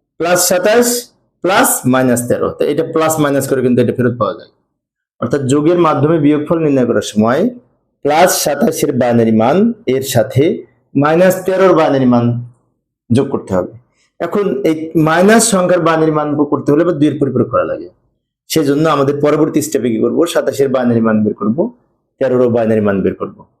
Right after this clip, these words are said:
বের করার পরে এই দুটো সংখ্যার মধ্যে তেরো সংখ্যাটি ছোট। তাহলে এটা যেহেতু মাইনাস আছে, তো মাইনাস তেরোর বাইনারি মান বের করার জন্য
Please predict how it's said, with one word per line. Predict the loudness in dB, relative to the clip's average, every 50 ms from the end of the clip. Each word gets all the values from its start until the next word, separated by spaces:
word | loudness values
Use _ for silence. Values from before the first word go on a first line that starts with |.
| _ -2
বের | -2 0 2
করার | 0 0 0
পরে | 0 0 2 2 2 0 -2 -6 -12 _ _ _ _ _ _ -6
এই | -4 -2
দুটো | 0 0 0 0
সংখ্যার | 0 0 0 0 0 0 0
মধ্যে | 0 0 0 -2
তেরো | 0 0 0 0 0
সংখ্যাটি | 0 0 0 0 0 0 -2
ছোট। | -2 -2 -4 -4
তাহলে | -6 -8 -12 _ _ _ _ _ _ _ _ _ _ _ _ _ _ -8 -6 -2
এটা | -2 0 0 2
যেহেতু | 0 2 0 0
মাইনাস | 0 2 2 2 2 2 2 4 2
আছে, | 2 2 2 2 2 0
তো | 0 -2 -2
মাইনাস | -2 0 0 2 2 2 2 0 0 -2
তেরোর | -2 0 0 0 0
বাইনারি | 0 0 0 0 2 2
মান | 2 2 2 2
বের | 0 0 0
করার | 0 0 0 0
জন্য | 0 0 2 2 0 -2 -4